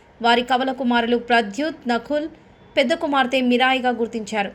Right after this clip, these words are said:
ప్రమాదానికి ముందు ప్రతీక్ జోషి కుటుంబ విమానంలో తీసుకున్న సెల్ఫీ ప్రస్తుతం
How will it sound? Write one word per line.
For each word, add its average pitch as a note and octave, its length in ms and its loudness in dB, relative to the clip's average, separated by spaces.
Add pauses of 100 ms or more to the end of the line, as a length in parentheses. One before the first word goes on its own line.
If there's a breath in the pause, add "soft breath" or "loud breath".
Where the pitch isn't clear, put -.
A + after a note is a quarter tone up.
(140)
ప్రమాదానికి B3+ 540 0
ముందు B3 320 0
ప్రతీక్ A#3+ 420 -2
జోషి B3 340 -2
కుటుంబ B3+ 340 -4
విమానంలో B3+ 560 0
తీసుకున్న B3 380 -4
సెల్ఫీ A#3+ 580 -2 (340 loud breath)
ప్రస్తుతం C#4+ 500 0